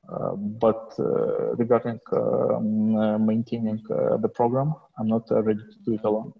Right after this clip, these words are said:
So if there is somebody who is willing to participate as an org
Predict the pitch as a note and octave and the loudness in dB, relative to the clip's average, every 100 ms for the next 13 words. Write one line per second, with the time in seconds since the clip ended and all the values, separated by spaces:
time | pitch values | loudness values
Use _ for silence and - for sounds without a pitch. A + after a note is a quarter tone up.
0 | - _ _ _ _ - G#2 G#2 A2 G#2+ | -20 _ _ _ _ 0 0 2 0 2
1 | A2 G#2+ - A#2 A2 A2+ A2 A2 - A2 | 0 0 0 0 0 -2 -4 -6 -10 -6
2 | A2 G#2+ G#2+ A2 G#2+ - A2+ A2+ G#2 G#2 | -6 -4 -2 -2 -2 -4 -6 -2 0 0
3 | A2 A2+ A#2 A2 A2 A2 A2+ A2+ _ A2+ | 0 -2 -2 -2 -2 -4 -6 -12 _ -6
4 | - - - A2+ A2 G#2+ G#2+ - - | -6 -12 -6 -6 -4 -4 -4 -2 -4